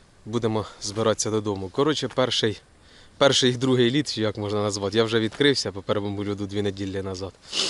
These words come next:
А це в нас другий перший лід. В принципі, відкрилися,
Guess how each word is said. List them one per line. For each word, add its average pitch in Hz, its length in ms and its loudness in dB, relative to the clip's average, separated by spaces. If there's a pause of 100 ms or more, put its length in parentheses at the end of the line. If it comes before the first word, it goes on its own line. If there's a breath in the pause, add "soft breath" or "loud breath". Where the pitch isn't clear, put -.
(140)
А 110 80 -2
це 131 120 2
в 127 40 4
нас 117 160 0
другий 113 300 -2
перший 117 380 -8
лід. 92 160 -12
В - 40 -20
принципі, 131 420 0
відкрилися, 113 640 0